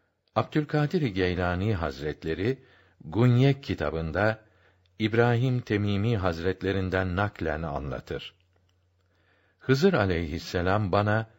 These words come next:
Eğer rüyada Resulullah'ı görmek istersen, akşam namazını kıldıktan sonra yatsıya kadar hiç kimseyle konuşmadan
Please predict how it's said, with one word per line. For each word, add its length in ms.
Eğer 320
rüyada 880
Resulullah'ı 920
görmek 520
istersen, 720
akşam 460
namazını 540
kıldıktan 600
sonra 680
yatsıya 680
kadar 480
hiç 280
kimseyle 640
konuşmadan 840